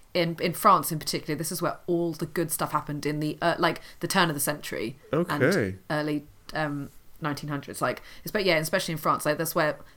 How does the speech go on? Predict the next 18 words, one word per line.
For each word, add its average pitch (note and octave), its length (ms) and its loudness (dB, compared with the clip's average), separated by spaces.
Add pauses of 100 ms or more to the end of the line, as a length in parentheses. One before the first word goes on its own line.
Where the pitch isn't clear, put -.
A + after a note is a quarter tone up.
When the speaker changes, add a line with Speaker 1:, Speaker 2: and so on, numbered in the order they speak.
Speaker 1:
the F3 60 -2
majority F3 800 4
of, - 300 -8 (680)
of, - 360 -6
of - 80 -4
flautist E3 480 -2
music D3 500 -2 (760)
is C#3 160 -2
based - 260 -6
from. - 260 -10
<laughs> - 40 -2 (360)
Speaker 2:
Okay, E3 280 4
Speaker 1:
basically. C#3+ 240 6 (100)
Speaker 2:
okay. D3 160 2 (180)
Right, A#2+ 300 6
Speaker 1:
So, - 180 6
Speaker 2:
okay. C#3 240 4
Speaker 1:
um, D3 300 0